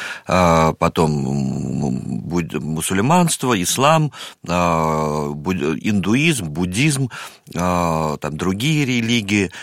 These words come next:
и очень большая группа людей, которые относят себя к нерелигиозным. А,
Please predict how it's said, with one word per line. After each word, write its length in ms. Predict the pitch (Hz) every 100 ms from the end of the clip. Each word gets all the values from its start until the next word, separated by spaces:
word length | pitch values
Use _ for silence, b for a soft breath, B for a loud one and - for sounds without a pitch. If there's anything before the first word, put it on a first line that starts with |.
| B
и 240 | - 185 208
очень 440 | 208 202 - 170
большая 520 | 143 131 - 139 143
группа 400 | 104 98 127 -
людей, 400 | 95 87 73 110
которые 440 | - 85 90 95 90
относят 420 | 85 85 - -
себя 320 | 87 80 78
к 80 | - - B
нерелигиозным. 1300 | 98 113 107 90 92 92 82 95 82 69 67 80 131 151 B B B B
А, 500 | - 95 92 87 85